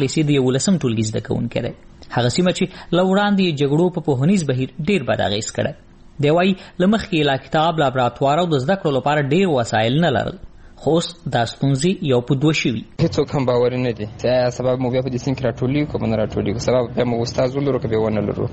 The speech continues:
Speaker 2: خو استاد هم باوري نه وي. دوی سبب بیا راسي او موږ ته دې په، په، په دې پرون یا د نن په ځای باندې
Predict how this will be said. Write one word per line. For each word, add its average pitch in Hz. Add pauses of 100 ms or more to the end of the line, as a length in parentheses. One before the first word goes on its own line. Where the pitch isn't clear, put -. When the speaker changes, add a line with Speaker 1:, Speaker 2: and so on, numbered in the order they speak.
(120)
Speaker 2:
خو -
استاد 156
هم 160
باوري 117
نه 113
وي. 104
دوی 113 (140)
سبب 117
بیا 123
راسي 117
او 113
موږ 110
ته 107
دې 110
په، 117 (120)
په، - (100)
په 107
دې 113
پرون 123
یا 110
د -
نن 127
په 117
ځای 127
باندې 113